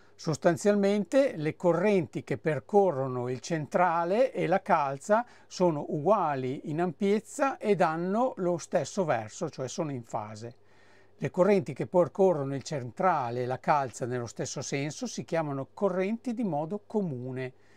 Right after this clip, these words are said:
che indicheremo col pedice C. Quindi le correnti che percorrono una linea di trasmissione possono essere pensate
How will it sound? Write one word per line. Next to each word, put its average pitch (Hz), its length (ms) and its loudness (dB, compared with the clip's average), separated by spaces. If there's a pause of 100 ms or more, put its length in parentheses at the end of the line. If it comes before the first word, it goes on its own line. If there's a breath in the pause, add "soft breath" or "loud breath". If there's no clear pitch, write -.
(440 soft breath)
che 185 140 0
indicheremo 214 640 0
col 330 200 -2
pedice 139 640 -8
C. 110 320 -8 (2250)
Quindi 214 720 2
le 147 200 2
correnti 160 480 2
che 139 120 0
percorrono 147 720 2
una 139 200 0
linea 156 340 2
di 135 340 -8
trasmissione 160 960 0
possono 165 500 -2
essere 143 360 -2
pensate 185 1000 -2